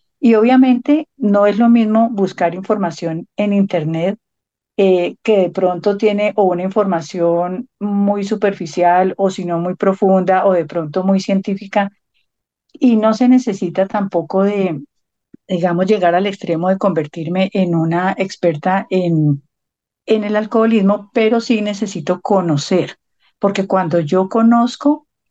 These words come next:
cambio la perspectiva de lo que, eh, manejaba hasta el momento con respecto a esa información. Eh, también me ayuda a desarrollar el sentido de compasión, por ejemplo, cuando ya entiendo que mi ser querido no bebe por gusto,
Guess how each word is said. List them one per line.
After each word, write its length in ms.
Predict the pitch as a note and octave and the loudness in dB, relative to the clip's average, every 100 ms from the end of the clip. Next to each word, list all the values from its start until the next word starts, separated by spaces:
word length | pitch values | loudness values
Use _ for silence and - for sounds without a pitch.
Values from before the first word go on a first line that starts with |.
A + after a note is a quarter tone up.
| _ - | _ -4
cambio 360 | A3 G3+ A3 | -2 -2 -2
la 160 | A#3 A3+ | -2 -2
perspectiva 880 | G3 E3+ - D#3 - F3+ F3 F#3+ G#3+ | -6 -10 -10 -10 -6 -2 0 0 -2
de 420 | - F3 F#3 F3+ F#3 | -6 0 0 0 0
lo 260 | F#3 F3 | 2 2
que, 380 | D3 F3 E3+ - _ _ _ _ - | 0 -4 -4 -4 _ _ _ _ 0
eh, 360 | F#3+ F3+ E3+ | 2 2 2
manejaba 800 | E3+ G3 G3 F3+ E3+ F3 F3 F#3+ | 2 4 4 2 -2 -2 0 0
hasta 340 | G#3+ G#3 G3 F3 | 0 -4 -2 -2
el 60 | |
momento 440 | E3 D#3+ D#3 D3+ F3+ | -2 -2 -2 -4 -2
con 140 | G3 | 0
respecto 600 | F3+ D3 E3 D3 - F3+ | -2 -2 -4 -4 -2 0
a 120 | F#3+ | -2
esa 160 | D#3+ D3 | -4 -6
información. 680 | F3 F3+ E3 C#3 - - B3+ _ _ _ _ _ _ | -4 -4 -4 -6 -4 -4 -6 _ _ _ _ _ _
Eh, 360 | - G#3 G3+ F#3+ | -2 2 2 2
también 520 | G#3 F#3 F#3+ F#3+ G#3 A3 | 0 0 2 2 2 2
me 180 | A3+ | 4
ayuda 640 | A3+ A#3 A3+ A3+ A#3 C#4 C#4 _ | 4 0 0 2 2 2 -2 _
a 120 | - G3 | -2 -2
desarrollar 600 | F3+ F3 F3 D#3 D#3 E3+ | -2 -8 -6 -4 -4 -4
el 80 | |
sentido 360 | - G3 - D#3+ | -2 -2 -2 -2
de 80 | E3+ | -2
compasión, 760 | - E3+ - D3 F#3+ F3 E3 | -2 -2 -4 -4 -2 0 -2
por 160 | D3 D3 | -4 -8
ejemplo, 560 | C#3 E3 D3+ D3 E3 - _ _ - | -6 -4 -2 -2 -6 -8 _ _ -4
cuando 320 | G3 F3 E3+ | -2 0 0
ya 400 | D#3 F3 E3+ E3+ | 2 2 2 0
entiendo 640 | - G3 F#3+ G3 F#3+ F#3 F#3+ | 2 2 4 2 2 0 0
que 140 | G3+ | -2
mi 100 | E3+ | -2
ser 200 | D3 D3+ | -4 -4
querido 540 | D3+ F#3 F#3 F#3 G3 - | -2 0 2 2 2 0
no 300 | G3 F#3+ F#3+ | 2 4 4
bebe 340 | F#3+ F#3+ F#3+ | 2 0 -2
por 220 | G3 F3 D#3+ | -2 -4 -4
gusto, 540 | F3+ F#3 - F#3+ G3 | -6 -6 -4 -6 -6